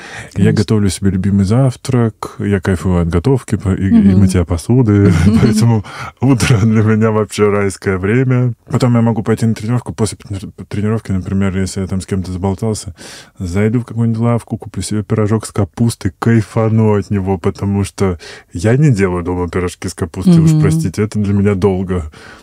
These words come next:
Speaker 2: Вот. И как бы и буду, и не занесу его ни в какую
Speaker 1: Мгм.
Speaker 2: таблицу. То есть вот я на таком этапе сейчас.
Speaker 1: Мгм.
Speaker 2: А, наверное, он для меня вот сейчас максимально комфортный.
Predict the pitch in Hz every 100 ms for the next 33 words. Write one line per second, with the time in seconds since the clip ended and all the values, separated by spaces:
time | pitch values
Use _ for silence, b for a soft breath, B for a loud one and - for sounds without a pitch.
0 | B 110 113 101 78 _ B B B B
1 | B - 127 135 131 131 127 127 110 117
2 | 107 113 107 135 143 123 110 - - 104
3 | 104 110 117 117 104 120 95 95 87 87
4 | 87 85 - 202 202 196 98 98 147 -
5 | 95 85 95 87 113 127 101 101 98 -
6 | 92 87 90 87 - 240 202 180 180 175
7 | - _ _ 98 95 95 90 101 120 165
8 | 127 127 113 104 98 113 104 90 - 92
9 | 117 120 92 - 90 98 85 90 82 87
10 | 82 - 104